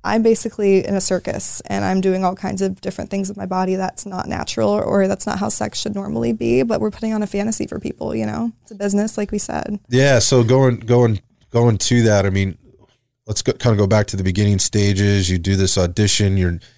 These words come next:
Speaker 2: you go home, you're there a couple weeks, you get this next, um, you get this phone call to do this modeling shoot,
Speaker 1: Yeah, yeah,
Speaker 2: right? This
Speaker 1: yeah.
Speaker 2: photo shoot.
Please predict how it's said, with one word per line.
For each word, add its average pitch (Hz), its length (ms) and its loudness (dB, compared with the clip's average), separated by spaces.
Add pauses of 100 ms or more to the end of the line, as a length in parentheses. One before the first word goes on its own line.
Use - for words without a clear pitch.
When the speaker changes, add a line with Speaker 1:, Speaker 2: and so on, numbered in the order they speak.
(100)
Speaker 2:
you 92 100 -6
go 98 220 2
home, 101 520 2
you're 90 120 -6
there 98 180 2
a 98 60 0
couple 92 260 -2
weeks, 95 220 0
you 90 80 -2
get 92 140 -2
this 90 200 0
next, 95 420 -2 (680)
um, 87 540 0
you 101 100 -4
get 107 100 0
this - 140 -2
phone 104 240 2
call 101 160 2
to 90 80 0
do 92 140 0
this 87 220 -2
modeling 92 420 0
shoot, - 180 0
Speaker 1:
Yeah, 277 180 2
yeah, - 280 2
Speaker 2:
right? - 60 -2
This - 120 0
Speaker 1:
yeah. - 80 -2
Speaker 2:
photo 113 260 4
shoot. 95 340 0